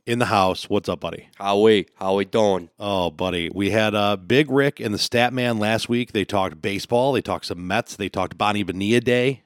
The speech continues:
Speaker 2: I've
Speaker 1: Bobby
Speaker 2: seen some
Speaker 1: Bobby.
Speaker 2: large dicks before.
Speaker 1: Yeah.
Speaker 2: But, you know, Big Rick is, uh, he's up there.
Speaker 1: He is. He is, uh, one of the few people that make me feel a little small.
Speaker 2: <laughs>
Speaker 1: He's a big dude. But, uh, yeah, he, uh, he's a big New York guy, Jets fan,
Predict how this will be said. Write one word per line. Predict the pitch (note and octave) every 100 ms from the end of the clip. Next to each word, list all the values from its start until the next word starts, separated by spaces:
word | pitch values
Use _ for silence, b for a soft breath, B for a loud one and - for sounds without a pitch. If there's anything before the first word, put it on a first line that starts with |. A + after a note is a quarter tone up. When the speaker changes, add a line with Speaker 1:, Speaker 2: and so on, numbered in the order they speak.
| -
Speaker 2:
I've | A#2+
Speaker 1:
Bobby | G#2
Speaker 2:
seen | F3
some | F#3 F3+
Speaker 1:
Bobby. | F3+ F3
Speaker 2:
large | B2
dicks | E3 D#3+
before. | - C#3 B2+ F#2 - _
Speaker 1:
Yeah. | G2+ F2 D#2+ _
Speaker 2:
But, | A2 G2+ F#2+
you | G#2+
know, | G2 F#2 E2+
Big | - B2+ B2
Rick | C#3 -
is, | G#2 F#2+
uh, | F#2+ F#2+ F2+ _ -
he's | G#2+
up | B2 -
there. | F2+ - _ _
Speaker 1:
He | G#2+
is. | G#2+ D2+ - -
He | - F2+ F2+
is, | F2 D#2+
uh, | F2+ F2
one | G#2+
of |
the | G2
few | - A2
people | A2+ G#2
that | G#2
make | G2+ G#2
me | G#2 G#2
feel | - G2+
a |
little | G2 G2+ G2
small. | - F#2 D#2+ _ _ _
Speaker 2:
<laughs> | - D3+ - -
Speaker 1:
He's | - G2
a |
big | E2+ A2 F2+
dude. | F#2 D#2 B B B B B B
But, | - G2 F2+
uh, | F2+ F2+ -
yeah, | A#2+ A#2+
he, | F#2+ A#2+ B2+
uh, | C3 B2+ A#2 - -
he's | A#2+
a |
big | G#2+ D3+
New | C#3
York | C3 C#3+
guy, | - A#2 C3+ - b b b b
Jets | F#2+ B2+ -
fan, | B2+ A#2+ C#3